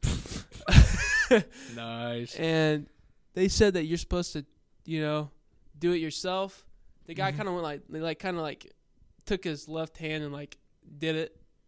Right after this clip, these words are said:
Speaker 1: I didn't have to move my ass. It was crazy. It was awesome. <laughs> And, uh, luckily I passed the butthole test as well. And then they start fucking with my knee, right?
Speaker 2: Yeah.
Speaker 1: And they're like, he's like, "Wow, your knee feels really good." I was worried about this all day 'cause my,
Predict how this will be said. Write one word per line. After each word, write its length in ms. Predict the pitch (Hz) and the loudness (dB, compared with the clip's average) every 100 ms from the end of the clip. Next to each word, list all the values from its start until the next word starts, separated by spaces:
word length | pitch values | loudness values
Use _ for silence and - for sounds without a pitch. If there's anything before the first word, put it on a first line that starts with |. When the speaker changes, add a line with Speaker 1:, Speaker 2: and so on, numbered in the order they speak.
| - | -6
Speaker 1:
I 60 | 160 | -4
didn't 140 | 170 | -2
have 100 | 156 | -4
to 60 | 151 | -6
move 200 | 151 156 | -6 -4
my 140 | 143 | -6
ass. 360 | 147 147 135 - | -2 -2 -2 -6
It 40 | |
was 100 | 139 | -12
crazy. 420 | - 151 147 139 - - _ | -8 -4 -4 -6 -14 -20 _
It 60 | - | -10
was 140 | 143 | -6
awesome. 300 | 139 135 139 - - - _ - - - - | -4 -6 -10 -18 -20 -20 _ -20 -14 -6 -4
<laughs> 600 | - 214 - 254 294 453 - - - | 2 0 0 -14 -14 -16 -14 -16 -12
And, 220 | 147 143 139 | -6 -4 0
uh, 180 | 143 | 4
luckily 360 | 143 156 - 160 | 6 6 6 6
I 100 | 143 | 6
passed 440 | - 143 143 - | 6 6 6 2
the 100 | - | -4
butthole 380 | 139 143 139 143 | 2 2 4 0
test 320 | - 143 139 | 0 -2 -2
as 100 | 139 | -4
well. 340 | 139 139 143 202 - - - | -2 0 0 -4 -12 -20 -2
And 160 | 170 | 4
then 100 | 214 | 8
they 80 | 240 | 8
start 220 | 226 214 - | 8 4 4
fucking 240 | 196 196 | 2 4
with 80 | 160 | 0
my 120 | 139 | 0
knee, 280 | 143 170 143 | 2 2 2
right? 340 | 135 139 160 - - _ | 0 -4 -6 -10 -20 _
Speaker 2:
Yeah. 140 | 131 123 | -8 -6
Speaker 1:
And 120 | 151 | -4
they're 100 | 170 | -6
like, 240 | 147 - - | -6 -8 -6
he's 160 | - | -4
like, 140 | 151 180 | -6 -6
"Wow, 300 | 226 214 175 | -8 -6 -6
your 140 | 202 | 0
knee 160 | 226 208 | 2 2
feels 300 | - 165 160 | -2 -4 -2
really 240 | 202 190 | -2 0
good." 220 | 165 127 | 0 0
I 120 | - 262 | 6 8
was 140 | 240 | 8
worried 200 | 208 202 | 6 6
about 240 | 170 156 | 6 4
this 160 | 151 139 | 4 2
all 160 | 147 143 | 4 4
day 240 | 139 156 | 0 -4
'cause 160 | 165 160 | -2 0
my, 220 | 165 175 | 0 0